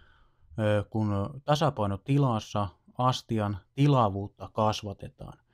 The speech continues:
No, astian tilavuuden kasvattaminenhan tarkoittaa, että paine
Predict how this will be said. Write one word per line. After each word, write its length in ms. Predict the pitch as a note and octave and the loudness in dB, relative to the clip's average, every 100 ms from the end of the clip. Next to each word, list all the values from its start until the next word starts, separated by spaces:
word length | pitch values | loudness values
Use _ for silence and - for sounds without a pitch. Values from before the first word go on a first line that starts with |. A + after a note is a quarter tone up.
| _ - _ _ _ | _ -20 _ _ _
No, 140 | A2+ | -2
astian 380 | C3+ E3+ E3 C#3 | 0 0 2 0
tilavuuden 600 | F3 G3 F#3+ B2+ A#2 A2 - | 0 0 0 0 0 -2 0
kasvattaminenhan 1600 | D3 D3 C#3+ G#2 - G2+ F#2+ G2 A2 A#2 _ _ _ _ A2+ G#2+ | 4 4 2 -6 -6 -8 -6 -4 -4 -4 _ _ _ _ -4 2
tarkoittaa, 500 | B2+ A#2 A2+ - G#2+ | 2 2 -2 -2 -4
että 180 | - - | -4 -12
paine 540 | - C#3+ C3+ A2 | 0 2 4 0